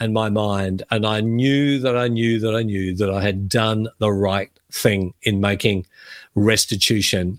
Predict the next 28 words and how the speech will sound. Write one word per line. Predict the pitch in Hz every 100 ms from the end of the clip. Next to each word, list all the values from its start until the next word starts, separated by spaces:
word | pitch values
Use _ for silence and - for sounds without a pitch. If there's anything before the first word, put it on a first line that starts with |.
| -
And, | 104 95 92 95 104
uh, | 98 92 - - -
I'm | 113
able | 135 147 131
to | 127
tell | - 170
you | 165 127
that | 117 101
story | - 127 117 107 101
today | - 113 110 110 104 _ _ -
without | 123 123 135 135
a |
weight | 113 107 127 120
of | 107 98
guilt, | 95 135 131 - - - - - -
uh, | 101 101
because | 98 113 - 117
I | 107 98
did | 120 113
make | 104 95 98
restitution. | 98 - 98 - 113 101 101 87 - - - - - - -
Uh, | 131 139 120 - 190 151
fourthly, | - 202 277 311 190 117
try | - 220
not | 233 220 165
to | 170
sin, | - 180 156 147 147 - _ - 147 120 - - -
but, | 120 - -